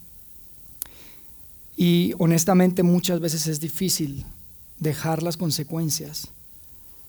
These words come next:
en las manos de alguien más. Pero sabemos que si hay alguien más que es digno de confianza,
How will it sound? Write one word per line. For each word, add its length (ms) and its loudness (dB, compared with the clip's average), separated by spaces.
en 120 0
las 120 -2
manos 300 -2
de 80 -4
alguien 240 -6
más. 360 -10
Pero 120 -2
sabemos 380 4
que 120 2
si 160 0
hay 160 2
alguien 260 0
más 200 0
que 100 -6
es 120 -6
digno 300 -2
de 100 -6
confianza, 720 -6